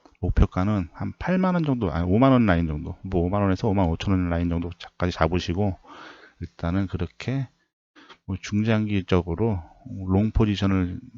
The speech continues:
잡고 가시게 되면은 뭐 수익은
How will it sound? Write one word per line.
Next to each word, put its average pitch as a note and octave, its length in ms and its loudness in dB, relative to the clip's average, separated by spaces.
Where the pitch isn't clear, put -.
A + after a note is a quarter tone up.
잡고 F#2+ 340 -6
가시게 F#2+ 420 -2
되면은 E2+ 520 -2
뭐 E2+ 100 -4
수익은 A#2+ 560 -2